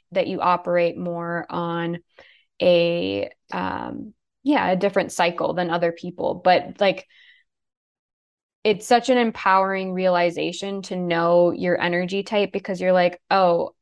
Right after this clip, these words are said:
my energy operates like this. This is how I move through the world with the least resistance. These are, this is how I need to be supported by the people in my life, um, to have an energetically, like, healthy, um, body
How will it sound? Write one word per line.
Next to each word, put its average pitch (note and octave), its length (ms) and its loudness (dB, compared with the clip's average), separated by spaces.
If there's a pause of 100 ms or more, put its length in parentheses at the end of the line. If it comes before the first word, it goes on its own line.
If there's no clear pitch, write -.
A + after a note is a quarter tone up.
my F#3 360 2
energy F#3+ 680 -4
operates F3 680 0
like E3+ 260 -6
this. G3 300 2
This G3+ 220 -4
is F#3 100 -6
how F#3 240 2
I F3 280 0
move F3+ 320 -6
through F3+ 160 -6
the F3 100 0
world E3+ 400 0
with F3 320 -2
the F3+ 100 0
least E3+ 380 -4
resistance. F3+ 840 -2
These F#3 260 -2
are, F3+ 280 2
this F#3+ 160 -2
is F#3 100 -6
how F#3 160 0
I F3 100 0
need E3+ 180 -6
to F3+ 80 -8
be E3+ 120 -6
supported F#3+ 560 2
by E3 160 0
the F3+ 80 -4
people G3+ 380 -2
in G3+ 140 -2
my G3 160 -2
life, G3 340 0 (540)
um, - 480 0 (220)
to F#3 340 -2
have F3 340 0
an E3+ 260 0 (180)
energetically, F3 1000 0
like, E3+ 260 -6
healthy, F3 680 -2 (520)
um, C#2+ 520 -2 (160)
body F3+ 640 2